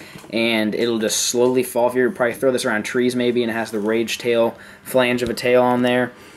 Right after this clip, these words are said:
and a big, uh, meaty worm with the big... Uh, curly tail. So like I said, you are gonna wanna lightly Texas rig this for maximum action, nice and slow presentation.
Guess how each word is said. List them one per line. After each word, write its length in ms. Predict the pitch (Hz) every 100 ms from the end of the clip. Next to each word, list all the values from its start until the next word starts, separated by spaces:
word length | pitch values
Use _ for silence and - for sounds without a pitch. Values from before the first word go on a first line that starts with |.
| - -
and 340 | 110 107 107
a 300 | 107 101 98 -
big, 400 | 117 117 113 - - _ _ _ 110
uh, 240 | 107 98
meaty 680 | 101 110 113 110 110 107 - -
worm 460 | 107 117 117 120
with 160 | 104 -
the 100 | 101
big... 340 | 104 104 101
Uh, 300 | 90 - 95 - _ _ _ -
curly 240 | 160 143
tail. 220 | - 123
So 180 | - 127
like 140 | 123 123
I 20 |
said, 160 | 120
you 100 | 110 120
are 60 |
gonna 160 | 120 120
wanna 180 | 120 107
lightly 500 | 127 143 131 135 123 - -
Texas 400 | - 160 - 151
rig 200 | 147 143
this 260 | 135 139 -
for 400 | - - - 120
maximum 520 | 117 120 - 127 117
action, 540 | 107 107 - 117 110
nice 240 | 110 120 -
and 100 | 107
slow 320 | - 123 117
presentation. 720 | 117 110 104 113 107 117 104